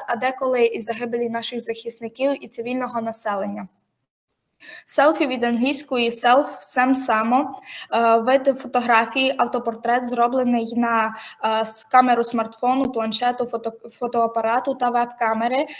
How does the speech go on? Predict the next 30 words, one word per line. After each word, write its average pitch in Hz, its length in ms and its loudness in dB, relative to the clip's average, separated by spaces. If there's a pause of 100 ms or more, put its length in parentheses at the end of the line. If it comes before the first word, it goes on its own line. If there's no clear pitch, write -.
і 240 100 2
розміщений 262 520 2
в 247 40 -4
соціальних 240 540 -2
мережах. 202 600 -4 (680)
Е, 240 100 4
вперше 311 420 4
поняття 277 440 2
селфі 269 440 2
з'явилося 254 640 0
на 233 220 0
австрілі-, 262 580 -2
австрійських, 254 760 -2
е, 233 240 4
інтернет-форумах 254 1000 -2
у 254 60 -4
дві 226 120 -6
тисячі 247 380 -8
другому 240 460 -2
році 240 440 0 (240)
і 247 60 0
отримало 262 480 2
широку 254 460 -2
популярність 240 680 0
на 233 60 -2
початку 247 380 -6
дві 233 100 -6
тисячі 247 400 -8
десятих 214 500 -4
років. 196 280 -14